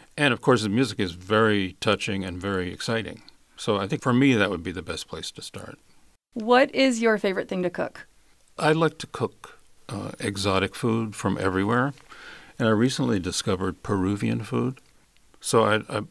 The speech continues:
Speaker 1: I'm really into that right now. I made a, a, a couple of times I've made a Peruvian arroz con pollo that is so good that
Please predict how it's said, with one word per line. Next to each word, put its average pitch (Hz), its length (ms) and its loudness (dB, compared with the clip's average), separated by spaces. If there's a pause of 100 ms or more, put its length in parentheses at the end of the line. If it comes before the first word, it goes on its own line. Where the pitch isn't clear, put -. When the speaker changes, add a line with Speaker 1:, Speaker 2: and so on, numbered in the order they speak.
Speaker 1:
I'm 104 260 -6
really 113 280 2 (120)
into 113 320 -4
that 95 240 0
right 95 140 -2
now. 95 140 -2
I 92 80 0
made 101 200 0
a, 101 80 -4 (320)
a, 107 300 -2
a 104 60 -2
couple 143 280 2
of 98 80 2
times 95 320 0
I've 92 140 0
made 90 160 -2
a 87 60 -2
Peruvian 98 640 0
arroz 95 420 -4
con 85 200 -4
pollo 90 540 -2 (600)
that 101 220 0
is 98 300 -6 (200)
so 117 300 4
good 98 400 0
that 87 180 -2